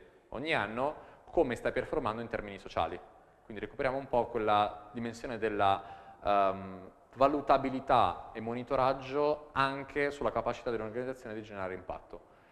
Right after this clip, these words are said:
E questo è uno shift culturale importante che però è necessario fare.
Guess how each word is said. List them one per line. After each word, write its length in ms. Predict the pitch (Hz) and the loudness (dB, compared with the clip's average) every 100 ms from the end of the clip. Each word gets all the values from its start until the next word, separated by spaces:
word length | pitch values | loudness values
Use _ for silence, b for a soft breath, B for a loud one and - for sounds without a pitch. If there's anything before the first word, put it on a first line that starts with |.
| b b - | b b -4
E 60 | |
questo 360 | - 175 - 180 | -2 0 2 4
è 100 | 123 | 2
uno 160 | 120 | -2
shift 340 | 120 156 - - | -4 -6 -10 -8
culturale 420 | 135 - 151 139 | -8 2 4 4
importante 600 | 147 117 - 113 90 104 | 2 -2 0 -2 -2 -4
che 80 | - | -2
però 160 | 135 | 0
è 40 | 160 | 0
necessario 440 | 135 117 117 104 | -2 -6 -4 -2
fare. 500 | - 92 90 - B | 0 0 0 -6 B